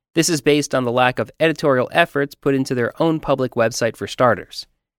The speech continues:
We recommend sticking with some of the more tried and true modafinil generics to avoid any potential issues with poor quality or contaminated medications.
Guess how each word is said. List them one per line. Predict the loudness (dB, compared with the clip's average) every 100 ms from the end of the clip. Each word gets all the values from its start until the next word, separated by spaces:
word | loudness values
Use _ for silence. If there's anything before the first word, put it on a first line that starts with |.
| _
We | 4 6
recommend | 4 4 0 -2
sticking | -2 -2 0 0
with | 0 0
some | 0 0
of | 0 -2
the |
more | -2 2 2
tried | 2 2 4 4 2
and | 0
true | 0 2
modafinil | 2 2 2 2 -2 -8
generics | -4 -2 -2 -2 -6
to | -8
avoid | -2 -2 -2 -2
any | 0 0
potential | -2 -4 -4 -4 -6
issues | -2 -2 -2 -6 -4
with | -8 _
poor | -2
quality | 0 2 2 2 -2 -2
or | 2 2
contaminated | 2 -2 -2 -2 -2 -6 -2
medications. | -4 -2 -2 -2 -2 -10 -14